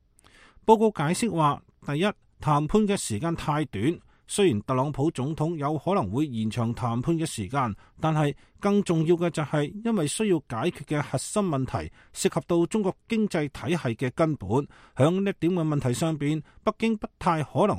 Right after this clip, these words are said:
會妥協，因此美中達成全面協議好難，任何掩蓋分歧嘅協議唔會太過持久。報告當中表示，即使係兩國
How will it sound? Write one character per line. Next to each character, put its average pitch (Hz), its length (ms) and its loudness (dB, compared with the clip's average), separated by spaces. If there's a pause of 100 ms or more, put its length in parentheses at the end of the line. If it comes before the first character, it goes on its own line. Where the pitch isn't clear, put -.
會 98 180 -2
妥 95 280 -2
協， 98 180 0 (380)
因 131 160 0
此 120 240 0
美 117 200 0
中 208 200 0
達 151 160 -2
成 117 240 -2
全 117 280 0
面 143 240 2
協 156 220 0
議 135 220 -4
好 139 260 -4
難， 123 180 -4 (340)
任 165 200 2
何 127 220 2
掩 117 300 0
蓋 175 220 0
分 220 320 -2
歧 - 220 -6
嘅 147 180 0
協 151 140 0
議 131 260 -2 (140)
唔 107 220 -2
會 131 80 -2
太 135 200 -6
過 120 140 -2
持 - 240 -8
久。 104 320 -6 (540)
報 120 100 6
告 123 120 8
當 139 200 2
中 135 160 0
表 98 160 -2
示， 110 260 -2 (420)
即 233 100 0
使 - 180 0
係 147 300 2
兩 123 200 2
國 156 180 -2